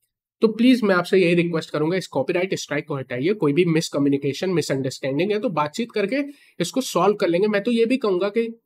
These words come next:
मतलब, मैं बहुत छोटा क्रिएटर हूँ, लेकिन मैं आपसे ये भी कहूंगा, आइए मिल के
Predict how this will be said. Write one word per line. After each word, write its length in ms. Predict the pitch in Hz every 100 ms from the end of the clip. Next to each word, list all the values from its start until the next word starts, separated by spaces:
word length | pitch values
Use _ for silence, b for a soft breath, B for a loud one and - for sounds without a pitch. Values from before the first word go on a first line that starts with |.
| _
मतलब, 320 | 160 151 156 147
मैं 180 | 135 139
बहुत 220 | 143 151
छोटा 280 | - 131 147
क्रिएटर 520 | - 131 123 139 139
हूँ, 420 | 135 165 175 - _ _
लेकिन 200 | 156 160
मैं 80 | 175
आपसे 220 | 180 -
ये 100 | 240
भी 100 | 254
कहूंगा, 280 | 262 226 220
आइए 320 | 208 214 262 - _ _ _ _ - _ _ 175
मिल 180 | 214
के 340 | 262 254 208